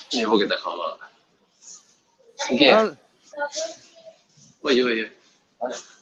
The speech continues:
Speaker 1: おはよう。
Speaker 2: おはよう。何歳になりました？
Speaker 1: い-、今僕がヘッドホンしてるから聞こえてないけど。えーと、何歳になった？な-、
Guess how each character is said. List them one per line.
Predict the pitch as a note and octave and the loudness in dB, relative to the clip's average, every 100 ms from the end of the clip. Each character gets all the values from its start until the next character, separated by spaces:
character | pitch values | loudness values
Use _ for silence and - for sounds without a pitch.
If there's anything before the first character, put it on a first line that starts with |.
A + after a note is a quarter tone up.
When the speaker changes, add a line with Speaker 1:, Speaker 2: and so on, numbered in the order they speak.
| _ _ _ _ _ - | _ _ _ _ _ -20
Speaker 1:
お | |
は | - B2+ | -6 -2
よ | B2 B2 A#2+ - - _ _ _ _ _ _ _ _ - - - - - | 0 0 0 -4 -12 _ _ _ _ _ _ _ _ -20 -14 -14 -14 -8
う。 | |
Speaker 2:
お | D3+ | 2
は | F#3+ | 4
よ | G#3 G#3 F#3+ B2+ - | 6 4 2 -2 -10
う。 | - - _ _ - | -20 -20 _ _ -8
何 | F3+ A#3 | -6 -4
歳 | G#3+ F#3 | -4 -6
に | |
な | D3+ | -8
り | |
ま | D3 | -6
し | C3+ | -2
た？ | |
Speaker 1:
い-、 | D3+ G#2+ C#3+ F#3+ _ _ _ _ F#5+ _ _ _ _ _ _ _ _ _ _ _ _ _ _ - | 0 0 -4 -8 _ _ _ _ -20 _ _ _ _ _ _ _ _ _ _ _ _ _ _ -4
今 | A#2 F#2+ | -2 4
僕 | A2 C3 | 4 4
が | |
ヘ | B2+ A#2 | 4 2
ッ | |
ド | B2+ | 4
ホ | G#2 | 2
ン | F2+ | 2
し | |
て | - | -2
る | F2+ | -8
か | |
ら | E2 | -8
聞 | - G2+ | -6 -6
こ | |
え | F#2+ | -4
て | F#2+ | 0
な | F#2 | 0
い | E2+ E2 | 0 -4
け | |
ど。 | E2+ D#2 - - - _ _ _ _ - | -6 -8 -8 -12 -12 _ _ _ _ -8
え | G2 F#2+ F#2+ | -2 -2 -2
ー | |
と、 | G2+ F#2+ - | -2 0 4
何 | A#2+ | 4
歳 | A2 D#2+ | 4 -2
に | |
な | D2+ | -4
っ | |
た？ | - | -8
な-、 | F2+ G2 | -10 -8